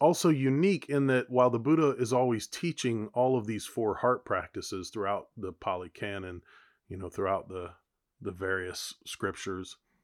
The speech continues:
metta gets its own special treatment in this sutta, and the others don't really explicitly get it the same way. This underscores the foundational nature of metta.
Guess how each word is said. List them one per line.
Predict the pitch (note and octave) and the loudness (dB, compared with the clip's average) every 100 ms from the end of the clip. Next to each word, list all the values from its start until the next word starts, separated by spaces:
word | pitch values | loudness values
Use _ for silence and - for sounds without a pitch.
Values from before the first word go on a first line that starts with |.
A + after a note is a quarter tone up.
| _ _ _ _ _ - _ - | _ _ _ _ _ -20 _ -6
metta | B2 C#3+ E3 D#3 | 4 6 6 4
gets | A#2+ B2+ A#2+ - | 4 4 2 -2
its | G#2 C3 | -2 0
own | A#2+ B2 A#2+ A2+ | 2 2 0 -2
special | - - C3 - G2+ | -8 0 0 0 -8
treatment | - D#3+ C3 F#2+ E2 - | 0 2 2 -6 -14 -8
in | G2+ F#2 | -8 -6
this | E2+ | -8
sutta, | - G2 E2+ F#2 F#2 | -8 -8 -8 -8 -8
and | G2+ | -6
the | G#2+ | 0
others | C3+ E3+ B2+ | 2 2 2
don't | A2+ B2+ | 0 -2
really | A2+ A#2+ A2+ G2+ F2 _ _ _ _ - | 0 0 0 -4 -10 _ _ _ _ -12
explicitly | G#2+ - - B2 G#2+ G2 F#2+ | -10 -6 -4 -4 -4 -6 -4
get | G#2+ G#2 | -2 0
it | G2+ | -2
the | F#2+ | -6
same | - F#2+ F#2 | -8 -8 -8
way. | F#2+ F2 E2+ _ _ _ _ _ _ _ _ _ _ _ | -10 -10 -14 _ _ _ _ _ _ _ _ _ _ _
This | C3+ C3+ | 4 6
underscores | D#3 B2+ - - B2+ A#2 G#2+ | 6 4 2 2 4 4 0
the | G#2+ | -2
foundational | - A2 G#2 G#2+ A2 - G#2 | 0 -2 0 0 0 -4 -6
nature | F#2+ A2 A#2+ A2+ G2 F2+ | -4 0 0 -2 -6 -6
of | F2 | -4
metta. | G2 F#2 E2+ D#2+ | -4 -4 -8 -12